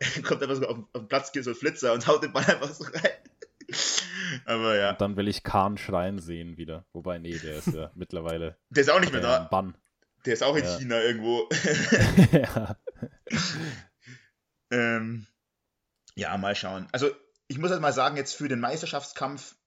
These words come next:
Speaker 1: also ist es schon wichtig aus Bayerns Sicht. Ich glaub ehrlich gesagt nicht, dass Dortmund diese Saison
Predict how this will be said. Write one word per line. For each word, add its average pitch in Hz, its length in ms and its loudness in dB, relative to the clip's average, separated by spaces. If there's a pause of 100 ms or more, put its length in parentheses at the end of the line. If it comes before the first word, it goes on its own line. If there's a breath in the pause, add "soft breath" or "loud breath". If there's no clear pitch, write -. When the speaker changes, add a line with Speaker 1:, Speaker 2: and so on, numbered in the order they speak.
(880 soft breath)
Speaker 1:
also 110 260 -6
ist 123 160 -6
es - 220 -8
schon 135 240 -4
wichtig - 420 -6
aus 107 240 -4
Bayerns 123 380 0
Sicht. 117 320 -10 (400)
Ich - 340 -16
glaub 117 380 -2
ehrlich 127 180 -6
gesagt 120 180 -12
nicht, 135 160 -10
dass 110 220 -6
Dortmund 127 460 0
diese 120 160 -14
Saison 113 500 -2